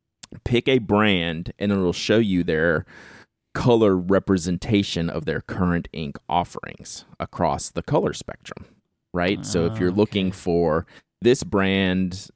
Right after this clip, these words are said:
Speaker 1: do they have a color in this range, right? So John sent us a link, and the data comes from Fountain Pen Companion, and the colors are the crowdsourced hex codes.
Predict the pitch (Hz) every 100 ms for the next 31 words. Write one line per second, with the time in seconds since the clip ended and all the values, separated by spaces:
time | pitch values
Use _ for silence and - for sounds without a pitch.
0 | 98 - 92 87 87 85 85 80 - 92
1 | 90 85 76 - 76 73 69 - 69 69
2 | 64 50 50 - - - 73 69 82 -
3 | - - - - 101 85 82 80 98 87
4 | 107 110 - 165 110 87 107 - - _
5 | - - - 92 95 92 92 87 87 92
6 | 98 - 90 90 - 87 87 82 85 80
7 | 98 104 127 117 85 76 76 95 143 _
8 | _ _ _ _ 95 90 87 87 85 87
9 | 87 90 107 101 92 95 - - 78 -
10 | 82 80 - 87 - - 62 50 73 -
11 | -